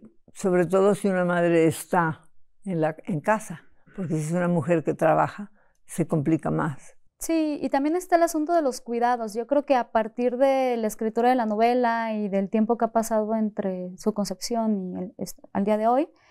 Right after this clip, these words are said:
Speaker 2: soy un poco más consciente de los esfuerzos que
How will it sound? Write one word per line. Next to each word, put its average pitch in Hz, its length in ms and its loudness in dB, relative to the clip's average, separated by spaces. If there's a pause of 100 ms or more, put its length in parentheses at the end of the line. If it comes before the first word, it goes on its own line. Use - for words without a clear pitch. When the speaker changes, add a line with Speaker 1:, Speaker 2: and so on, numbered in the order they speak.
(300)
Speaker 2:
soy 254 200 0
un 262 80 0
poco 269 180 0
más 247 200 -4
consciente 247 560 -4
de 214 180 -2
los 196 180 -4
esfuerzos 220 600 -4
que 202 420 -6